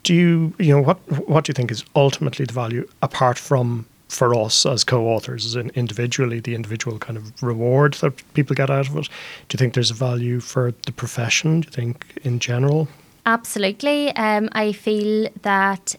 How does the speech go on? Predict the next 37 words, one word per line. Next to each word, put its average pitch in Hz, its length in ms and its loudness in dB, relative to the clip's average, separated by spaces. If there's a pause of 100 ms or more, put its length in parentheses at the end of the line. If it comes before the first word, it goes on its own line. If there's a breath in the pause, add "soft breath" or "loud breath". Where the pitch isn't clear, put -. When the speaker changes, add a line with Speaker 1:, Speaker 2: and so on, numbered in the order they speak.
Speaker 2:
um, 190 580 0
my 196 260 0
own 190 200 0
expertise 196 640 -4
has 190 180 -4
widened 202 680 0
as 208 220 -4
a 208 40 -4
result 190 480 -2
of 233 160 -4
co-authoring 277 640 2
with 277 160 -2
people. 311 440 -2 (400 loud breath)
Um, 190 560 2
so 196 680 0
I 196 120 0
feel 185 240 -2
then 185 160 0
that 180 180 -4
I'm 190 260 2
able 277 220 4
to - 80 -8
contribute 262 520 0
more 220 220 4
to 208 180 -2
the 196 80 -4
field, 196 600 2
and 185 280 -2
I 185 120 -2
feel 185 260 -2
that 180 280 0
not 190 300 0 (140)
take 202 200 -4
this 190 160 -2
beyond 180 480 0
simply 175 340 -4
research. 311 580 -2